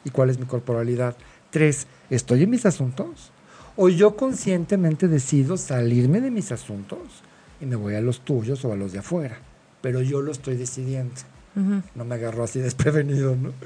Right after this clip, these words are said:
Speaker 2: Ok.
Speaker 1: Ahí les va la cuarta. Fíjense qué bonito, ¿no? Y esto les va a dar risa, ¿no? Siempre dejas tu cuarto tirado. Nunca te salen las cosas bien. Toda tú eres una, ¿sí? ¿Cómo ves?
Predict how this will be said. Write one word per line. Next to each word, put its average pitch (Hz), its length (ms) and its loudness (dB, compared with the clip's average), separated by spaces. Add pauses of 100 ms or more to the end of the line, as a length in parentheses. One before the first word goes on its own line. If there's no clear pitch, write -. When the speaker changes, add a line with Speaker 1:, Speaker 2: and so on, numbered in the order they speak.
(340)
Speaker 2:
Ok. 196 480 4
Speaker 1:
Ahí 160 140 8
les 165 200 6
va 160 60 8
la 147 140 6
cuarta. 135 340 4
Fíjense 165 380 4
qué 165 100 4
bonito, 131 460 2
¿no? 131 160 -2 (200)
Y 160 60 6
esto 147 220 4
les 135 180 6
va 135 60 8
a - 20 8
dar 139 100 6
risa, 170 360 2
¿no? 190 220 -6 (600)
Siempre 220 680 6
dejas 165 320 4
tu 160 120 0
cuarto 147 280 2
tirado. 131 500 2 (400)
Nunca 220 480 6
te 165 120 2
salen 165 240 4
las 131 140 4
cosas 123 320 -2
bien. 123 340 0 (420)
Toda 214 320 8
tú 185 260 6
eres 156 220 2
una, 147 280 0 (280)
¿sí? - 140 -2 (1400)
¿Cómo 165 200 6
ves? 139 240 0